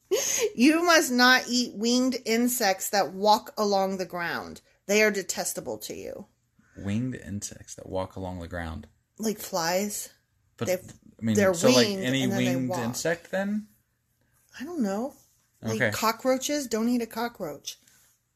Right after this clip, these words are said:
Speaker 2: Okay.
Speaker 1: 'Cause they walk along the ground.
Speaker 2: Are they winged?
Speaker 1: They're winged.
Speaker 2: Are they?
Speaker 1: You didn't know cockroaches are winged?
Speaker 2: I didn't, you, yeah, I
Speaker 1: Yeah.
Speaker 2: Whatever.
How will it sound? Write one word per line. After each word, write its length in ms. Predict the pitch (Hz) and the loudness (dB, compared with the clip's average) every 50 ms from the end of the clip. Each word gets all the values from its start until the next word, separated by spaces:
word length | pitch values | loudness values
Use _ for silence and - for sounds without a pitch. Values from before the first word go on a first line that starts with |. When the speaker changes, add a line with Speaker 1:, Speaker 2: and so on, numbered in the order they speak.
| _ _ _ | _ _ _
Speaker 2:
Okay. 320 | - 107 - - 95 85 - - | -10 -10 -6 -6 -6 -8 -8 -12
Speaker 1:
'Cause 180 | _ - 226 - | _ -8 -6 -4
they 140 | 220 220 226 | -2 -2 -2
walk 320 | 214 196 196 196 196 - 202 | -2 -2 -4 -4 -4 -4 -4
along 280 | 190 185 180 180 180 175 | -4 -4 -4 -6 -8 -10
the 60 | 165 | -10
ground. 480 | - 160 170 175 160 127 120 - - - | -10 -8 -8 -6 -8 -8 -10 -12 -14 -8
Speaker 2:
Are 120 | - 101 98 | -6 -4 -2
they 120 | 98 95 | -2 -2
winged? 420 | 90 90 92 92 104 117 123 123 - _ _ _ _ _ _ _ _ | -4 -4 -6 -4 -4 -4 -6 -8 -14 _ _ _ _ _ _ _ _
Speaker 1:
They're 140 | - 202 196 | -10 -10 -8
winged. 480 | 180 208 220 226 208 180 165 175 - _ _ _ _ - | -6 -4 -4 -4 -4 -4 -8 -10 -16 _ _ _ _ -12
Speaker 2:
Are 120 | 101 101 107 | -10 -8 -8
they? 120 | 120 139 - _ _ _ _ | -8 -10 -14 _ _ _ _
Speaker 1:
You 100 | - 254 | -4 -2
didn't 240 | 277 330 359 349 349 | 0 0 0 0 2
know 140 | 349 330 339 | 0 0 0
cockroaches 600 | 339 - 254 233 233 - 254 262 254 294 285 262 | 0 0 0 0 2 2 0 0 2 0 0 2
are 100 | 269 254 | 2 2
winged? 360 | 240 202 214 226 233 254 277 311 | 2 2 0 0 0 0 0 0
Speaker 2:
I 200 | 330 339 339 247 | 0 0 0 0
didn't, 300 | 277 294 285 240 202 208 | 0 0 -2 -2 -4 -6
you, 160 | 233 240 226 - _ _ - | -10 -10 -10 -14 _ _ -8
yeah, 220 | 202 220 226 226 - | -4 -4 -4 -2 -2
I 200 | - 226 214 196 - _ _ _ _ _ _ | -4 -4 -4 -6 -10 _ _ _ _ _ _
Speaker 1:
Yeah. 300 | 349 403 392 311 226 - - - _ _ _ _ _ _ | -6 -4 -4 -4 -4 -8 -10 -16 _ _ _ _ _ _
Speaker 2:
Whatever. 500 | - 185 208 214 208 202 220 220 226 - | -10 -8 -6 -6 -6 -6 -6 -8 -8 -10